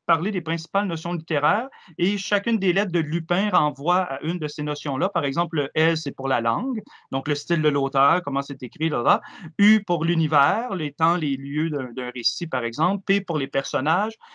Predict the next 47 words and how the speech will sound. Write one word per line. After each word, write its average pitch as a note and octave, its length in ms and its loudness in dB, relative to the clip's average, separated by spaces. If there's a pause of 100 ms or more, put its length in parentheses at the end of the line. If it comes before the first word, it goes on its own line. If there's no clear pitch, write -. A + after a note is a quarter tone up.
(140)
I G3 160 4
pour E3 200 0
l'intrigue, E3 640 0 (260)
puis - 200 -10
N F#3+ 260 4
pour D#3+ 140 -4
la D#3+ 100 4
narration, D3+ 720 0
donc C#3 180 -8
le, B2+ 300 -6 (300)
comment E3+ 320 2
aussi D#3+ 260 -6
c'est E3 140 -2
raconté, D3 400 -2
qui F3 180 0
raconte, D#3+ 560 -2
quel D#3+ 160 -4
est D#3 40 -2
le D#3 60 -6
point C#3+ 240 -4
de B2 80 -8
vue D3+ 100 -2
adopté, D#3 600 -2
euh, A#2 160 -2
et C3 100 -4
cetera. C#3+ 460 -2 (300)
Et D#3 100 2
donc, C#4 240 4
mine C#4 220 2
de G3 80 4
rien, E3+ 360 0 (360)
qu'on E3+ 180 2
soit, B3 300 0
il A3+ 80 2
me D3 120 2
semble, A3 360 0
là, E3+ 60 2
au D3+ 120 0
postdoc G#3+ 640 2
en - 80 -2
littérature, E3 720 0
la C#3+ 120 2
faculté D#3+ 420 -4
des D3+ 180 0
lettres, F#3 460 -2 (360)
ou C#4 180 6
encore G#3+ 640 6